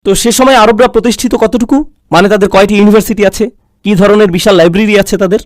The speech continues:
সেখানে রোমানদের মতো কি ইতিহাস বা দর্শনের বই আছে, বা গ্রিকদের মতো পুরাণের বই আছে, বা সেখানকার মূর্তি, স্তম্ভ, সেরকম অবকাঠামো বা দুর্গ নেই? তাদের কিচ্ছুই নেই।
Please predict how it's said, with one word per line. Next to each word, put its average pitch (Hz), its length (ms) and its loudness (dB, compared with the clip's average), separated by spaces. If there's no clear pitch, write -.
সেখানে 214 320 0
রোমানদের 214 340 2
মতো 220 180 -2
কি 226 120 -4
ইতিহাস 208 320 0
বা 175 100 0
দর্শনের 185 380 0
বই 196 200 0
আছে, - 400 -6
বা 175 100 2
গ্রিকদের 202 380 0
মতো 214 180 0
পুরাণের 214 360 0
বই 208 160 2
আছে, - 320 -6
বা 170 100 2
সেখানকার 202 400 0
মূর্তি, 190 320 2
স্তম্ভ, 175 500 0
সেরকম 190 320 0
অবকাঠামো 214 520 0
বা 165 140 2
দুর্গ 202 400 0
নেই? 214 280 0
তাদের 220 240 2
কিচ্ছুই 302 440 0
নেই। 156 360 -2